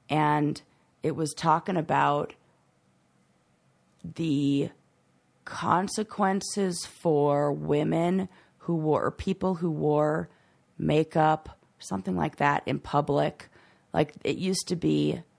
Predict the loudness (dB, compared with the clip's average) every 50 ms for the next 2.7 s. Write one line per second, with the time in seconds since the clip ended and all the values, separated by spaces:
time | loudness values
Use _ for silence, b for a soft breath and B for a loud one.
0 | _ _ _ _ _ _ _ _ _ _ _ _ _ _ _ _ _ _ _ -2
1 | 0 0 0 0 0 0 0 2 2 0 0 0 0 0 2 2 2 2 0 0
2 | -2 -4 -6 -4 -2 -2 0 0 0 -2 -4 -6 -10 -12